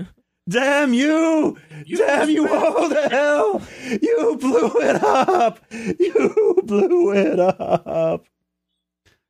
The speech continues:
Speaker 3: You
Speaker 2: But whether you are
Speaker 3: blew it up.
Speaker 2: Homer Simpson or, Ch-, or Charlton Heston, you're gonna need some little help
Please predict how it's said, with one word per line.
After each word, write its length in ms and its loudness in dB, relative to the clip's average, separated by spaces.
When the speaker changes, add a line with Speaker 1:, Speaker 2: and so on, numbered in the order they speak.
Speaker 3:
You 180 -4
Speaker 2:
But 140 -2
whether 300 0
you 220 0
are 160 2
Speaker 3:
blew 0 -
it 20 0
up. 40 -6
Speaker 2:
Homer 300 0
Simpson 400 -2
or, 160 2
Ch-, 160 -10
or 220 2
Charlton 440 0
Heston, 340 -4
you're 180 2
gonna 220 2
need 240 2
some 160 2
little 240 2
help 280 0